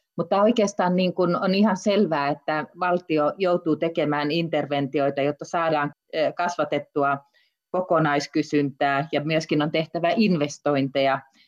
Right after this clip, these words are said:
joilla sitten luodaan työpaikkoja. Ja ainoa tapa oikeastaan tehdä kestävää, kestävää talouspolitiikkaa tässä vaiheessa on se, että samalla tartutaan tähän ilmaston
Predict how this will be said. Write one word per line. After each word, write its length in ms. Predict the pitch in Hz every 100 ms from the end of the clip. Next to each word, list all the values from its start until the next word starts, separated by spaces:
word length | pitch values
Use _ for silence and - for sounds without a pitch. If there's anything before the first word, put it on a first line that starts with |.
| _ -
joilla 260 | 156 156
sitten 300 | 151 - 147
luodaan 480 | 165 160 147 139 139
työpaikkoja. 960 | 165 156 143 147 135 139 - 143 143 143
Ja 160 | 139 135 -
ainoa 400 | 208 160 156 160
tapa 420 | 208 202 175 156
oikeastaan 560 | 156 156 156 - 160 160
tehdä 280 | 196 151 143
kestävää, 640 | 160 160 - 139 139 139 - _ _ _
kestävää 400 | 247 - 180 170
talouspolitiikkaa 960 | 208 175 160 - 156 151 151 147 - 151
tässä 380 | 156 160 147
vaiheessa 540 | 143 139 151 143 - 147
on 120 | 147
se, 200 | - 143
että 180 | 143 143
samalla 400 | 165 156 143 139
tartutaan 600 | 151 147 151 - 131 131
tähän 240 | 139 139
ilmaston 500 | 151 139 135 - 143